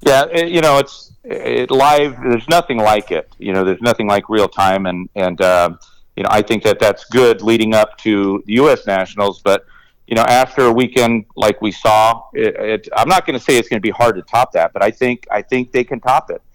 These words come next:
You know, we're going to the place where we saw the quickest runs in history in Funny Car, and that was, you know, they had some different parts in the rev limiter, and there's some, been some things that have slowed the cars down, but just a little bit. I mean, it's still a good track,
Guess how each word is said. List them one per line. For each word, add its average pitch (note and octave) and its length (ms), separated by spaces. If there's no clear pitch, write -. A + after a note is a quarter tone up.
You G#2+ 60
know, G#2 120
we're A2 160
going B2 220
to C#3+ 60
the B2+ 100
place B2+ 340
where A2+ 80
we A#2 100
saw A2+ 220
the G#2+ 80
quickest - 440
runs A2+ 360
in G2+ 140
history A2+ 420
in G#2 120
Funny G#2+ 280
Car, A2 380
and A2 140
that A2+ 100
was, A2+ 340
you B2+ 120
know, G#2 160
they A2+ 100
had A#2+ 180
some A2 140
different A#2 360
parts A2 420
in G#2 120
the G#2 80
rev G#2+ 200
limiter, A2 440
and G#2 120
there's G#2+ 180
some, G2 100
been C#3+ 160
some A#2 520
things B2+ 260
that G#2+ 140
have G#2+ 140
slowed A#2+ 300
the A2 60
cars G2+ 260
down, A#2+ 200
but G#2 100
just G3 220
a C3 40
little D3 160
bit. D2 260
I G#2+ 40
mean, G#2+ 140
it's G#2 120
still D#3+ 240
a C3+ 60
good B2+ 160
track, G#2+ 340